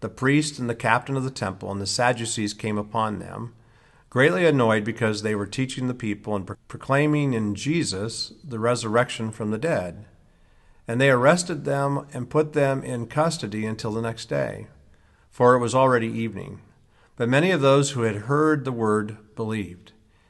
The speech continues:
and the number of the men came to about five thousand. On the next day, their rulers and elders and scribes gathered together in Jerusalem with Annas the high priest, and Caiaphas, and John, and Alexander,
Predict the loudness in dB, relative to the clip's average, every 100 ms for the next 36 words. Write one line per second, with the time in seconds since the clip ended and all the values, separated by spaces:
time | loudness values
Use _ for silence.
0 | _ 0 2 4 4 4 4 2 2 2
1 | 0 -2 -2 0 0 -2 -8 -8 -8 -2
2 | -2 -2 -4 -4 -6 -6 -4 -4 -8 -14
3 | -18 -20 _ -2 0 4 4 2 0 0
4 | 2 0 -2 -2 0 2 2 4 4 2
5 | -2 -2 0 2 0 -4 -6 -2 2 2
6 | 2 -2 0 2 2 0 0 2 2 0
7 | -2 -2 -4 -4 -8 -10 -10 -14 _ _
8 | -4 -2 2 4 4 0 -2 0 0 0
9 | -4 -6 -6 -8 -14 -18 _ _ _ _
10 | _ _ _ -8 -2 2 4 2 2 2
11 | 2 -2 -6 -2 2 4 4 2 -2 -4
12 | -2 -2 -2 -2 -4 -4 -8 -8 -10